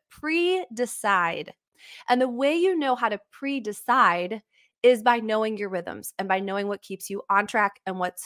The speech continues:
keeps you off track. All right, so we, let's just, let's throw out exercise, okay? Let's say that keeping exercise as a habit part of your day,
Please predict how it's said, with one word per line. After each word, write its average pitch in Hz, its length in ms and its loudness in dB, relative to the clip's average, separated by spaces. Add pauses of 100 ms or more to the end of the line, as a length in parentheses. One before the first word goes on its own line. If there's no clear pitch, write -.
(240)
keeps - 240 -12
you 185 140 -6 (100)
off 82 200 -2
track. - 300 -6 (140)
All 220 80 8
right, - 160 6
so 262 240 4 (1000)
we, 311 320 6
let's 330 200 6
just, 330 280 -4
let's 262 360 2
throw 247 260 8
out 202 460 8 (140)
exercise, - 800 -4 (200)
okay? 226 460 -4
Let's 302 300 0
say 262 340 2
that 208 260 2 (100)
keeping 370 840 -4 (340)
exercise 233 800 2
as 202 140 -6
a 196 80 -2
habit 226 800 2 (1000)
part 311 260 2
of 294 140 0
your 254 120 -4
day, 196 380 -6